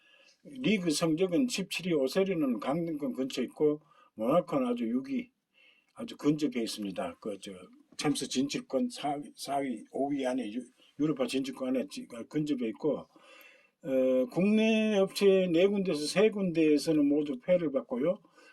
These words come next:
한 군데 엔케이만 승패로 봤습니다. 오셀의 승패를 예상하셨네요. 십이 번 경기 크레르몽과 릴. 어,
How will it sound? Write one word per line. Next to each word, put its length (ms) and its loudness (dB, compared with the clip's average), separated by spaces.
한 200 0
군데 280 2
엔케이만 420 2
승패로 680 4
봤습니다. 540 -4
오셀의 380 -2
승패를 1300 -6
예상하셨네요. 760 -8
십이 340 6
번 180 4
경기 280 2
크레르몽과 720 2
릴. 360 0
어, 640 -6